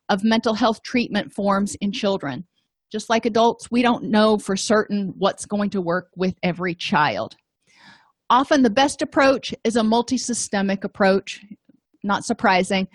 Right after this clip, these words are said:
Make sure the medical team's involved, make sure the parents are involved, try to get the school involved with permission, and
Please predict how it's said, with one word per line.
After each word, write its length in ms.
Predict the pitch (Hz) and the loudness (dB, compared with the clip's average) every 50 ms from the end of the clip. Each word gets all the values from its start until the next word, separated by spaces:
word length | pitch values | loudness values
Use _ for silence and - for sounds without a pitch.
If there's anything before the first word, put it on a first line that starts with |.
| _ - - _ _ _ _ - | _ -20 -20 _ _ _ _ 0
Make 200 | 220 226 233 - | 2 2 2 0
sure 140 | - 262 | 0 -2
the 80 | 240 226 | 0 0
medical 400 | 214 214 208 208 220 - - 233 | 0 2 0 0 0 -2 -4 -6
team's 360 | 233 - 240 220 214 214 202 226 | -4 -2 -2 -2 0 -2 -2 -2
involved, 560 | 214 202 214 202 196 196 202 202 196 - - _ _ _ _ _ | 0 2 4 4 6 6 6 4 2 -2 -8 _ _ _ _ _
make 320 | - 208 208 214 214 202 | -2 2 2 2 2 2
sure 160 | - - 226 208 | 0 0 0 0
the 100 | 226 208 | 0 -4
parents 520 | - - 220 202 202 202 196 - - 233 | -4 -2 0 2 2 0 -2 -4 -4 -2
are 40 | 208 | -2
involved, 540 | 196 190 185 196 185 185 185 185 185 180 - _ _ _ _ _ | -2 0 2 2 4 4 4 4 2 0 -4 _ _ _ _ _
try 200 | - - 220 208 | -2 0 2 2
to 80 | 214 | 2
get 100 | 220 - | 0 -2
the 80 | - 220 | -4 -6
school 480 | - - - - - 220 214 226 226 214 | -8 -8 -8 -4 -2 2 2 4 4 4
involved 600 | 214 208 196 202 196 196 202 202 202 196 - - - | 4 4 4 4 6 6 6 6 4 2 0 -4 -2
with 220 | 180 196 196 - | -2 -2 -2 -2
permission, 640 | - - 226 202 190 202 - - 220 196 190 196 190 - - - _ _ _ _ _ - | -2 0 2 4 4 4 2 2 0 0 0 -2 -4 -8 -14 -20 _ _ _ _ _ -4
and 500 | 214 202 202 196 196 190 196 202 208 - | -2 0 0 0 0 0 -2 -4 -6 -8